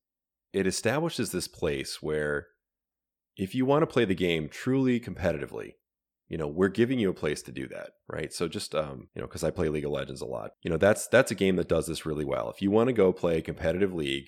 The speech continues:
you go play the ranked queues. And the game is gonna work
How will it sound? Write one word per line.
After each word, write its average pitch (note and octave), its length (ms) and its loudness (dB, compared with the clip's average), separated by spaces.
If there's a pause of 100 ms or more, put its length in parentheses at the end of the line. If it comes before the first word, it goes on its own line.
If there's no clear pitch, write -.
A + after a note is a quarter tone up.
you D#2 180 -6
go D2 220 -2
play C#2 240 -2
the C2+ 100 -6
ranked C2 320 -8
queues. - 460 -10 (480)
And E2+ 200 0
the E2 60 0
game G2+ 240 4
is F#2 80 0
gonna F#2 160 2
work F2 360 0